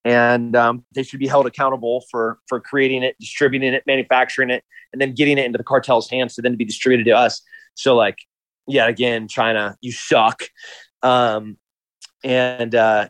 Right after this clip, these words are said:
and man, I, I'd argue that it's intentional because as you see overdoses and fentanyl use and how prolific it's been across the board,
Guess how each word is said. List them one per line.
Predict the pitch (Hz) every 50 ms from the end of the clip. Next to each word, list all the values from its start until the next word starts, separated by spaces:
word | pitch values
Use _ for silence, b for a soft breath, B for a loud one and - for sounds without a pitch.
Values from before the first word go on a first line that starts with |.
| _ _ -
and | 117 104 92 85 - _ -
man, | 120 120 113 107 104
I, | 107 104 - - - _ _ _ _ _ _ -
I'd | 135 143 139 131
argue | 113 131 135 127 120 120 117
that | 117 107
it's | 101 - -
intentional | 101 92 - - - 139 127 - - 123 107 95 90 98 98 _ _ -
because | - 113 107 - - -
as | 120 110 110 -
you | 113 113
see | - - - 127 117 113 113 -
overdoses | 120 127 123 120 123 123 117 117 - - 117 110 104
and | 107 104 _ - -
fentanyl | 131 113 120 113 113 113 104
use | 104 113 110 107 - - - B B B B B B B B
and | - 117 110
how | - 127 113
prolific | - - 123 123 127 123 - 123 -
it's | 113 110 -
been | - - 117 113
across | 110 107 - - 113 107 104 - - - - _ _ _ _ -
the | 123 117 120 135 123
board, | 110 113 131 131 127 120 101 95 101 -